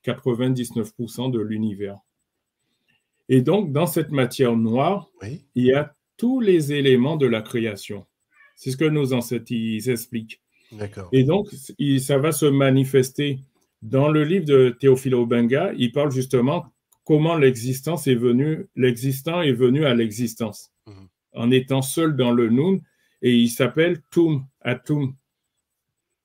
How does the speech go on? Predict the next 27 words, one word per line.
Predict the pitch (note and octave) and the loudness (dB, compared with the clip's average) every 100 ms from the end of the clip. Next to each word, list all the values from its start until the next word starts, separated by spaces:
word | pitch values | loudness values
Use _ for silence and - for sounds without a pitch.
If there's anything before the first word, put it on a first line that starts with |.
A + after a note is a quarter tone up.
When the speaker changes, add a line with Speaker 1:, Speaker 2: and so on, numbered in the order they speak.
| _ _ _ _ _ _ - | _ _ _ _ _ _ -6
Speaker 1:
Atum, | C3 E3+ A3 F#3 | -4 2 4 6
le | D3 | 6
mot | D#3+ | 4
signifie | - C#3 C3 C3+ F#3+ | 2 2 2 0 -4
ce | - | -2
qui | C3+ | -2
est | B2 | -2
complet, | - C#3 C#3 D#3 D3+ C3+ - _ _ _ _ _ _ _ _ _ | -2 -2 0 0 0 -2 -12 _ _ _ _ _ _ _ _ _
ce | - | -16
qui | - C3 | 0 0
est | - | 0
Speaker 2:
Mhm. | |
Speaker 1:
fini, | - D3+ E3 D3+ - _ - | -4 -2 -2 -4 -8 _ -20
Speaker 2:
Mhm. | G#2 | -10
Speaker 1:
qui | A#2 | 0
est | B2 - | 0 0
Speaker 2:
Mhm. | D3+ | -2
Speaker 1:
achevé. | - C#3+ A#2 A#2 A2+ - _ _ _ _ _ _ _ - | 2 2 4 2 -2 -8 _ _ _ _ _ _ _ -2
Normalement, | B2+ C#3 D3+ F3+ | 2 2 2 0
ça | - C3 | 2 0
se | - | 4
prononce | C#3+ C3+ D3+ C#3 C3 | 2 4 2 2 0
pas | D3+ C#3+ | 0 -2
Atum, | - C3 - E3+ G3+ | -2 -4 -2 -4 0
ça | C3+ | -2
se | C3 | 0
prononce | C3+ C#3+ C3 C#3+ | 0 2 2 2